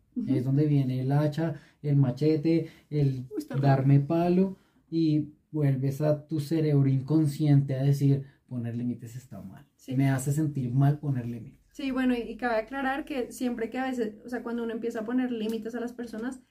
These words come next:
Speaker 1: vas a hacer una limpieza social, porque van a perso-, van a haber personas que seguramente no les va a gustar que tú les pongas límites y van a desaparecer de tu vida y te van a tratar como un hijo de madre por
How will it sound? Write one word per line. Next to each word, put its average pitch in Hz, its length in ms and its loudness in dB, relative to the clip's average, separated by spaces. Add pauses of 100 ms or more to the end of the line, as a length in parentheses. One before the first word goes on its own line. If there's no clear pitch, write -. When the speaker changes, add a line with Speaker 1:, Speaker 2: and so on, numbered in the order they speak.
(320)
Speaker 1:
vas 247 560 0
a 294 320 0 (200)
hacer 226 260 -4
una 202 160 2
limpieza 208 400 -4
social, 202 420 -10
porque - 220 -16
van 202 120 -8
a - 80 -12
perso-, 214 340 -10
van 214 180 -2
a 208 100 -2
haber 208 140 -2
personas 226 540 -6 (320)
que 214 400 -4 (120)
seguramente 214 760 -4
no 247 120 -2
les 208 160 -4
va 196 60 -6
a 196 40 -6
gustar 208 360 -6
que 202 100 -8
tú 214 120 -10
les 214 140 -4
pongas 240 260 -6
límites 277 380 -2
y 262 60 -2
van 214 140 -2
a 202 40 -4
desaparecer 214 600 -8
de 196 100 -8
tu 233 120 -6
vida 240 180 -2
y 247 40 -2
te 226 80 -6
van 214 100 -4
a 196 80 -6
tratar 208 280 -8
como 196 240 -10
un 208 200 -4
hijo 196 180 -6
de 220 40 -6
madre 190 360 -6
por 214 280 -8